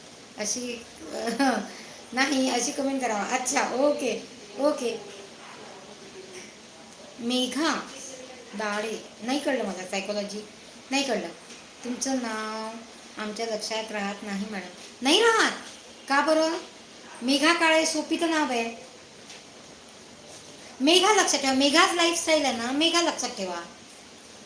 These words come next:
घरी, अं, संडेला निघणार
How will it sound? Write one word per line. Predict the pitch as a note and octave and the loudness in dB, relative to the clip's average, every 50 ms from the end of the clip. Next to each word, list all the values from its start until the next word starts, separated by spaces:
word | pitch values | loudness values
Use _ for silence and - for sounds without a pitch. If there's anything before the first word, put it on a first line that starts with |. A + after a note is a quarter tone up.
| - - - - - - - - - - - - - - - - - - - - | -20 -20 -20 -20 -20 -20 -20 -20 -20 -20 -20 -20 -20 -18 -18 -16 -16 -16 -12 -6
घरी, | F#3+ A#3+ C4 C#4 F4 F#4+ G4+ G#4 G#4+ A4 G#4+ G#4+ - - | 2 4 6 8 8 10 10 8 8 8 6 4 4 4
अं, | D4+ C#4+ C#4 C4+ C4+ C4+ C4 B3+ - - - - | 4 4 6 6 6 4 4 2 0 -4 -6 0
संडेला | - D4+ C#4 C4+ D4+ E4+ F#4 F#4+ | 2 4 4 6 6 6 6 6
निघणार | F#4+ E4 C#4+ A3+ A#3+ C#4+ F4 | 6 4 2 2 2 0 0